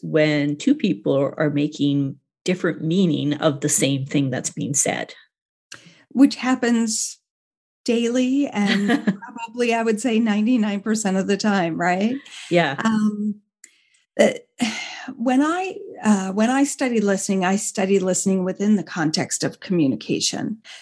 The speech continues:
Speaker 2: So, um, you know, the way that I view listening is really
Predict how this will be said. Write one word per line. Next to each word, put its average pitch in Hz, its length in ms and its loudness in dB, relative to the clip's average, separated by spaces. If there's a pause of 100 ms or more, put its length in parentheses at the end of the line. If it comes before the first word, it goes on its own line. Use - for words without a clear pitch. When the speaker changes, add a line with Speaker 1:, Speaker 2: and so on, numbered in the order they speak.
(160)
Speaker 2:
So, 196 960 -2
um, 185 680 0 (580)
you 214 180 0
know, 190 200 0
the 196 100 0
way 220 240 2
that 240 360 -2
I 208 300 2
view 196 320 0
listening 175 840 0 (200)
is 185 540 0 (100)
really 202 580 0